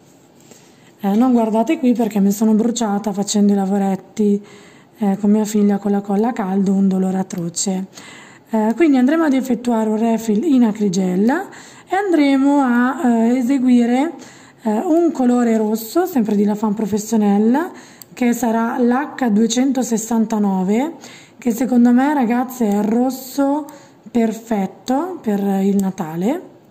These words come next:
eh, anche più dell'H centosettantotto. Eh, e poi andremo allora su un'unghietta a fare una nail art, nella quale vi farò vedere appunto delle classiche palline natalizie,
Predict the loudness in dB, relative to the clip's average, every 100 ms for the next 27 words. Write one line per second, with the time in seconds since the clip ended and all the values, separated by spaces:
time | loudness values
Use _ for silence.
0 | _ _ _ -20 _ -20 -20 -20 -20 -10
1 | -6 -4 -4 -2 0 0 -2 -4 0 0
2 | 0 0 2 2 0 -2 -4 -2 -2 -2
3 | -8 -8 -2 0 0 -6 -12 -14 -6 -4
4 | -4 -8 -20 -20 -20 -20 -14 -4 0 0
5 | -2 -2 -2 0 0 2 2 2 2 2
6 | 4 2 0 -2 2 2 4 2 0 -4
7 | -6 -6 -4 -2 0 0 2 2 2 2
8 | 2 0 -2 -4 -8 -4 -2 -4 -8 -20
9 | -20 -14 -2 2 2 0 -2 0 2 2
10 | 0 0 0 0 0 -2 2 2 2 0
11 | 0 0 -2 -2 -2 -4 -6 -4 -2 0
12 | 2 2 0 -2 -2 -2 -6 -4 -2 -2